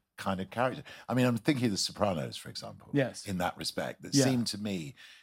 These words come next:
Speaker 1: a lot of it, it was, I, which, which came first, you know, w-, was, with, were they etching the character, or did the music in some way dictate where that character was gonna go?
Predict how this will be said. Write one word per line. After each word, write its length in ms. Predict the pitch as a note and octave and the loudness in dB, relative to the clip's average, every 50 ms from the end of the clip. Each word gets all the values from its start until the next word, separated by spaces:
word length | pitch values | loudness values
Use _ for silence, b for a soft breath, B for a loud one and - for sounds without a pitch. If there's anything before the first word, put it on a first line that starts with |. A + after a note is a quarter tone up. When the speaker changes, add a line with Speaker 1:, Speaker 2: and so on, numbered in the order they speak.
| B _ - - | B _ -6 -4
Speaker 1:
a 60 | - | -2
lot 340 | A#2 G2+ A#2 A#2+ B2+ B2+ B2+ | 0 2 4 6 6 6 6
of 120 | B2+ F#2 | 4 2
it, 180 | G2 F2 - - _ b b b b b _ _ _ _ - - - | 0 -2 -2 -4 _ b b b b b _ _ _ _ -20 -20 -12
it 140 | - - F#2 | -12 -6 -4
was, 160 | - B2 - - E3 - - | -4 -4 -4 -6 -8 -4 -2
I, 100 | B2+ C3+ | -2 -2
which, 320 | - - B2+ D#3+ C#3 - - C#3 - - | -2 -2 0 0 0 -2 -6 -10 -4 -2
which 200 | C3 C#3+ - - | 0 0 0 0
came 220 | - C#3 C#3 C3 | 0 0 0 0
first, 460 | B2 D3 E3 A#2+ D2+ A#1+ - - - | 0 0 2 2 0 0 -2 -2 -2
you 80 | A#2+ G#2 | 0 2
know, 260 | F2+ F2+ F#2+ G#2 G#2+ | 2 2 2 2 0
w-, 300 | G#2 G#2 A2 A2+ A2 G#2+ | 0 -2 -2 -4 -4 -2
was, 240 | G2+ A#2 A2 - - | -2 -2 0 0 -2
with, 320 | A2 A2+ A#2 A2+ G3+ - B B B B B | -2 -2 -2 -4 -4 -6 B B B B B
were 80 | - A2+ | -4 0
they 220 | - A2 G#2+ G2 G2 - - - - - - | 2 4 2 2 0 -4 -12 -16 -14 -6 0
etching 380 | A2+ A2+ G#2+ - - G#2+ G2+ | 0 2 2 2 2 2 2
the 60 | G2 F#2+ | 2 2
character, 600 | - G2+ G2 F#2 F2 E2+ - - - C#3+ C#3 A2 | 2 2 4 4 4 2 -2 -4 -4 -2 -2 0
or 180 | G#2 F#2+ F#2+ | 0 -2 -2
did 220 | F2+ - A2 - - | -4 -6 -8 -6 -6
the 40 | |
music 520 | G2+ G#2 A2+ A2+ A2+ - - F#2+ E2 - b b b b b - | -4 -2 0 0 0 0 0 -2 -4 -6 b b b b b -2
in 160 | A2+ G2+ G2 | 0 2 4
some 260 | - - A2 F#2+ G2+ | 4 4 2 2 0
way 160 | G2+ G2+ F#2+ | 0 0 -2
dictate 600 | F#2 - - G2+ - _ - - - A2+ A2+ F#2+ - | -2 -2 -4 -4 -4 _ -6 -4 -2 -2 -2 -2 -2
where 160 | - G#2+ F#2+ | -2 -2 0
that 220 | F2 G#2 F#2 - - | 0 0 -2 -2 -4
character 400 | - F#2 F#2+ F#2 F2+ - G2 G2 | -6 -6 -6 -6 -6 -8 -8 -4
was 120 | G#2 - | -4 -4
gonna 220 | - - F2+ F#2 | -4 -2 -4 -4
go? 460 | F2+ - B2 C3+ C#3 - A2+ A2+ B2+ | -4 -2 -2 -2 -2 -2 -4 -6 -8